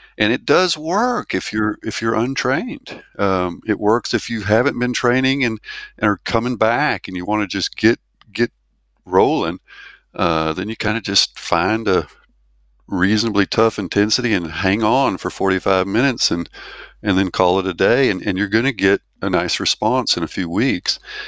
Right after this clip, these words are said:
So that's, that's kind of background. Uh, and, and then, <laughs> and we don't, we didn't do much research on the actual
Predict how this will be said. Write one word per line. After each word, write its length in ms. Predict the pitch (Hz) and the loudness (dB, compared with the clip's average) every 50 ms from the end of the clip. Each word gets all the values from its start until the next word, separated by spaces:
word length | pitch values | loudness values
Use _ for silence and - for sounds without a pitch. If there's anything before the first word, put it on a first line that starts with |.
| - - - - - - _ | -14 -16 -16 -18 -20 -10 _
So 200 | - - - 120 | 0 4 4 6
that's, 360 | 117 143 156 180 - - - | 6 6 4 4 4 0 -2
that's 380 | - 131 143 151 156 156 - - | 0 2 2 4 4 4 0 0
kind 240 | - 170 170 160 147 | 0 2 2 2 0
of 200 | 139 107 90 - | -2 -4 -4 0
background. 760 | - 123 127 147 180 233 - 113 104 92 87 82 82 - - _ _ _ _ - | 2 2 4 2 0 -2 -2 -2 0 0 0 -2 -6 -8 -12 _ _ _ _ -8
Uh, 60 | - | -6
and, 640 | 95 92 107 87 - - - - - - 101 107 104 | -2 -2 -2 -2 -2 -4 -6 -4 -2 0 0 -2 -2
and 320 | - - 104 107 98 110 110 | -6 -2 -2 -2 0 2 4
then, 280 | 123 127 127 123 110 - - - - - - - - - - - - - - - - | 4 4 4 2 -2 -4 -4 -4 -4 -4 -4 -4 -6 -6 -10 -12 -14 -14 -14 -14 -14
<laughs> 800 | - - - - _ _ _ _ _ _ _ _ _ _ - - | -16 -18 -20 -20 _ _ _ _ _ _ _ _ _ _ -4 0
and 140 | 127 120 120 | 2 2 2
we 120 | 120 120 | 2 2
don't, 320 | 107 117 131 127 135 131 127 | 2 2 2 2 2 0 0
we 100 | 117 113 | -2 2
didn't 300 | 98 127 131 139 135 107 | 4 2 2 2 0 -2
do 180 | 117 117 127 | -2 -2 0
much 280 | 123 110 101 101 - - | 0 0 0 0 0 -2
research 420 | 107 92 - 110 101 98 95 - | -2 0 2 2 2 0 0 0
on 180 | 104 95 90 92 | 0 0 0 -2
the 100 | 92 - | -2 -2
actual 460 | 98 98 98 - - - 92 82 - | -2 -2 -2 -2 -4 -4 -4 -4 -6